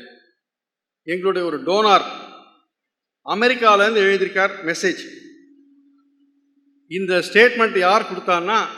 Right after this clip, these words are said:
மகாபெரிவா கொடுத்தது. மகாபெரிவா கொடுத்தத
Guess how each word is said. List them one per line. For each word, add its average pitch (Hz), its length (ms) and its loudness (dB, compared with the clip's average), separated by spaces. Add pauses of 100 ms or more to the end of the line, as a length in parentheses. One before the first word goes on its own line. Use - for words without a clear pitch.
(240)
மகாபெரிவா 170 580 -4
கொடுத்தது. - 420 -20 (1200)
மகாபெரிவா 220 600 0
கொடுத்தத 190 600 0